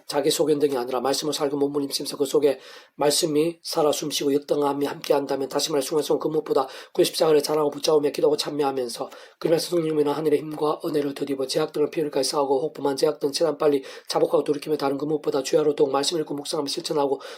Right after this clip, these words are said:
증거한 등에 살아있는 말씀의 신앙, 진정 말씀의 뜨거운 열정이 될 수 있다면, 그와 함께 말씀의 영이신 성령님께 더 충만하시게 되고 더욱 기뻐 역사하시면서 말씀으로 존재상 통치하신 하나님 아버지 뜻과 약속과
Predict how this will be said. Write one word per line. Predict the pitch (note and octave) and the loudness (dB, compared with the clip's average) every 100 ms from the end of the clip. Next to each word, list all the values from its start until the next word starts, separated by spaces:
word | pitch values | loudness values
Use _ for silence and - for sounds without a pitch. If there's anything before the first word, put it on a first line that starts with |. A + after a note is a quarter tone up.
| - | -6
증거한 | F#3+ D#3+ D#3 | -2 2 2
등에 | D3 C#3+ | 2 0
살아있는 | - D#3 C#3+ | 2 0 2
말씀의 | B2+ C3 E3+ C#3 | 0 0 0 -2
신앙, | - C#3 B2+ | -2 -4 -4
진정 | D#3+ D3 D3 | -6 0 2
말씀의 | D3 E3 D3+ | 2 0 0
뜨거운 | D3+ D#3 | 2 4
열정이 | D3 C#3 D3 C3+ - - | 2 2 0 -2 -10 -14
될 | - E3 | -4 -2
수 | F3 | -2
있다면, | - B2 B2 | -4 -6 -2
그와 | F3 E3 | 2 2
함께 | C#3 D#3 C#3+ - - - | 2 0 0 -6 -18 -4
말씀의 | D#3+ E3 F3+ D#3 | 0 2 2 2
영이신 | D3 C#3+ E3+ | 0 0 -2
성령님께 | D3+ D#3+ D3+ D3 | -2 0 2 2
더 | C#3 | -2
충만하시게 | C#3 F3+ E3 D3 C3+ D3 | -4 -2 0 2 0 0
되고 | C#3 C3+ C3+ | 0 0 2
더욱 | D#3 D3 - _ | 2 2 -6 _
기뻐 | - - E3 | -6 0 0
역사하시면서 | D3 - C#3+ C#3+ D3+ C#3 | 0 0 0 0 -4 -4
말씀으로 | C#3+ C#3+ E3 | -2 -2 0
존재상 | C#3+ C#3+ D3 D#3+ C#3+ | 0 0 -2 -4 -6
통치하신 | D3+ E3 D#3 E3 | -6 -4 -4 -2
하나님 | D3+ C#3+ | -2 0
아버지 | C3+ C#3+ | 0 -2
뜻과 | E3 D#3+ | 0 2
약속과 | C#3 C#3 - D3 | 2 -2 -6 -8